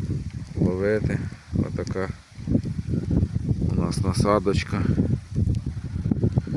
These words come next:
Не знаємо, що з цього вийде, щось,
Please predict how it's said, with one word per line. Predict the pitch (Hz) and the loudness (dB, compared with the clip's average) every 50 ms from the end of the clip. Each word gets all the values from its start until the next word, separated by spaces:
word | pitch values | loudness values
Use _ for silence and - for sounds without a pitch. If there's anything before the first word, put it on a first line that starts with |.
| - - - - - - - - - - - - - - - - - - - - - - - | -2 -2 -4 -6 -6 -8 -10 -10 -8 -6 -6 -6 -6 -8 -10 -12 -12 -12 -12 -12 -18 -10 -2
Не | 127 135 143 143 | 4 6 6 8
знаємо, | 135 156 156 156 151 143 131 | 8 8 8 8 8 6 4
що | - 156 147 | 4 2 2
з | 139 | 2
цього | - - 151 139 139 139 139 | 6 8 8 10 10 10 10
вийде, | 143 165 170 170 160 139 147 139 | 10 10 10 10 10 8 6 4
щось, | 123 - - 139 131 - - - - - - - - | 4 4 4 4 4 4 2 2 2 2 0 -2 -4